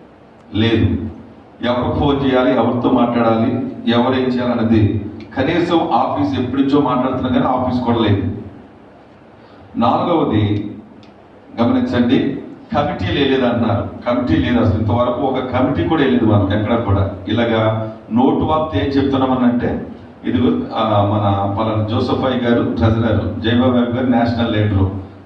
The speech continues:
రాజేష్ గారు జిల్లా కింద అంటే స్టేట్ కి ఇలాగ అనుకోవటమే తప్ప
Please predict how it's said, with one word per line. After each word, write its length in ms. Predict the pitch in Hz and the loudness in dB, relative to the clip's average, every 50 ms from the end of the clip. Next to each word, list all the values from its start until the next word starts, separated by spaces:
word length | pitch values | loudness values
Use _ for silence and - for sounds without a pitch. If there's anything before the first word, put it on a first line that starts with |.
| - | -4
రాజేష్ 420 | 139 139 - - 135 131 - - 131 | -2 -2 0 0 0 0 0 0 0
గారు 400 | 127 127 135 147 - - - - - - - - - - - - - - - - - - - - - 101 101 | 2 2 2 2 0 0 -4 -6 -10 -14 -16 -20 -20 -20 -20 -20 -20 -20 -18 -16 -16 -14 -12 -8 -6 -4 -2
జిల్లా 220 | 107 113 117 107 - | 0 0 0 0 0
కింద 340 | - - - 117 - 117 | -2 -2 -4 -4 -2 -2
అంటే 500 | - 101 - - - - - - 120 120 | 0 0 0 0 0 -2 0 0 2 2
స్టేట్ 300 | 120 - - 131 127 131 | 2 0 0 2 2 2
కి 60 | 123 - | 0 0
ఇలాగ 340 | 131 123 120 113 - - | 0 0 0 0 0 0
అనుకోవటమే 500 | 117 120 123 123 123 139 143 143 139 147 | 0 0 0 0 0 0 0 0 0 0
తప్ప 580 | 147 - 147 - 110 110 - - - - - - | 0 0 -2 -2 0 0 0 -2 -2 -2 -6 -10